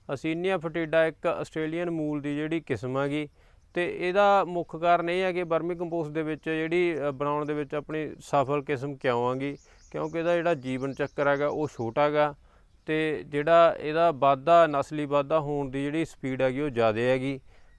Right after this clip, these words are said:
ਤੇ ਜਿਹੜਾ ਇਹਦੀ ਖੁਰਾਕ ਨੂੰ ਉਤਲੀ ਸਤ੍ਹਾ 'ਚੋਂ ਖਾਣ ਦੀ ਆਦਤ ਕਿ ਇਹ ਡੂੰਘਾ ਜ਼ਿਆਦਾ ਨਹੀਂ ਜਾਂਦਾ ਹੈਗਾ, ਉਹ ਵੀ ਇਹਨੂੰ ਇਸ ਚੀਜ਼ ਲਈ ਇੱਕ ਜਿਹੜੀ ਚੰਗੀ ਨਸਲ ਬਣਾਉਂਦੇ ਆ ਜਿਹੜੀ ਕਿ,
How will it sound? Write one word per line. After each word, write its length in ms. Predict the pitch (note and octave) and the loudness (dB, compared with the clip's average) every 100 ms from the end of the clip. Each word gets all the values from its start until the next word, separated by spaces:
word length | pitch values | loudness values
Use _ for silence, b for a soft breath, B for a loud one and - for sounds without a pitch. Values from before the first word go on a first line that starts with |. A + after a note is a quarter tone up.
| _ | _
ਤੇ 120 | E3 | -4
ਜਿਹੜਾ 280 | E3 F3 F#3 | 0 2 2
ਇਹਦੀ 420 | F#3 G3 G3 F3+ E3+ | 4 4 4 2 -4
ਖੁਰਾਕ 420 | - D#3 D3+ D3 | 2 8 8 6
ਨੂੰ 240 | D#3+ E3 - - | 0 -4 -6 -8
ਉਤਲੀ 460 | D3 D3+ D#3 D#3 | -6 -4 -2 -2
ਸਤ੍ਹਾ 380 | C3 - C#3+ D#3+ | -4 -4 -2 0
'ਚੋਂ 180 | E3 E3+ | 0 -2
ਖਾਣ 320 | - C#3+ C#3 | -2 0 0
ਦੀ 180 | C3+ D3 | -2 -4
ਆਦਤ 580 | C3 B2+ C3 - D#3 D3 - b b - | 4 4 4 2 -2 -2 -6 b b -8
ਕਿ 80 | D#3 | -2
ਇਹ 180 | E3 E3 | 0 0
ਡੂੰਘਾ 360 | C#3+ C#3+ E3+ | -2 0 2
ਜ਼ਿਆਦਾ 240 | D#3+ D3 C#3+ | 2 2 2
ਨਹੀਂ 240 | C3+ D#3 | 0 0
ਜਾਂਦਾ 220 | D#3+ C#3+ | -2 0
ਹੈਗਾ, 220 | C#3+ C#3 D3+ | 2 4 2
ਉਹ 260 | - D3 | 2 -4
ਵੀ 140 | E3 F3 | -2 -2
ਇਹਨੂੰ 240 | D#3+ E3+ | -2 -2
ਇਸ 200 | D#3 - | -4 -6
ਚੀਜ਼ 200 | D#3 C#3+ | -6 -4
ਲਈ 120 | C3+ C#3 | -4 -4
ਇੱਕ 320 | B2 D3+ C#3+ b b b - | -2 -2 -2 b b b -8
ਜਿਹੜੀ 220 | D3 E3+ | -4 -4
ਚੰਗੀ 560 | - D#3 C3 D3 D3+ | -2 -4 -2 -2 -2
ਨਸਲ 380 | D3 C3 C3 C#3+ | -2 -2 -2 -4
ਬਣਾਉਂਦੇ 380 | B2+ B2 A#2+ B2 | -4 -4 -2 -2
ਆ 60 | C#3+ | -2
ਜਿਹੜੀ 300 | C3+ C#3+ C#3+ | -4 -4 -6
ਕਿ, 340 | C#3+ D3 C#3+ | -6 -6 -6